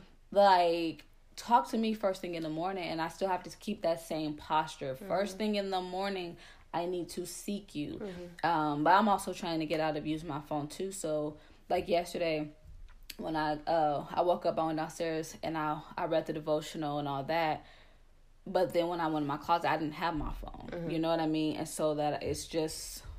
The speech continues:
Speaker 1: me. 'Cause
Speaker 2: Mm-hmm.
Speaker 1: I get, I notice I would get distracted. Girl, I'm
Speaker 2: Mm-hmm.
Speaker 1: in the closet texting.
Speaker 2: Mm-hmm.
Speaker 1: <laughs> I'm s-, looking at stuff, you know what I mean? And it's like, I have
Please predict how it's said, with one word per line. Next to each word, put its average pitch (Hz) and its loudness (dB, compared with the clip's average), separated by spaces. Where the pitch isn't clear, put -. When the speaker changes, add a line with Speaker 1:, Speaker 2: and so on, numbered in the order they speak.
Speaker 1:
me. 156 -2
'Cause 233 -8
Speaker 2:
Mm-hmm. 196 4
Speaker 1:
I 214 10
get, 220 8
I 180 8
notice 208 10
I 180 8
would 185 4
get 175 -2
distracted. - -6
Girl, 165 0
I'm 190 10
Speaker 2:
Mm-hmm. 220 6
Speaker 1:
in 175 2
the 165 -2
closet - 0
texting. 208 0
Speaker 2:
Mm-hmm. 185 -4
Speaker 1:
<laughs> - -
I'm 262 12
s-, - -6
looking 254 4
at 233 4
stuff, 208 8
you 226 0
know 220 4
what 214 4
I 214 2
mean? 214 0
And 180 -6
it's 180 -6
like, 165 -2
I 190 8
have 170 0